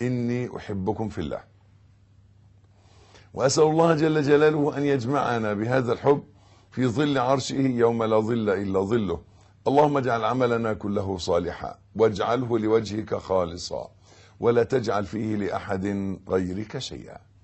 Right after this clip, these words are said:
أحبتي في الله، كيف حالكم مع الله؟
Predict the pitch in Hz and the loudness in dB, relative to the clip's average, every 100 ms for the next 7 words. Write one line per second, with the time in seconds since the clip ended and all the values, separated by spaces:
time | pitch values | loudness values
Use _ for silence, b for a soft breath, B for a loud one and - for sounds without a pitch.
0 | _ _ _ _ _ _ - 92 139 107 | _ _ _ _ _ _ -10 -4 -4 -2
1 | 98 98 92 92 92 98 95 92 _ _ | -4 -4 -6 -4 0 0 0 -4 _ _
2 | _ _ _ _ _ _ _ - 160 117 | _ _ _ _ _ _ _ -2 0 -2
3 | 123 113 104 101 92 82 78 71 65 | -4 -2 -2 -2 -4 -4 -4 -6 -10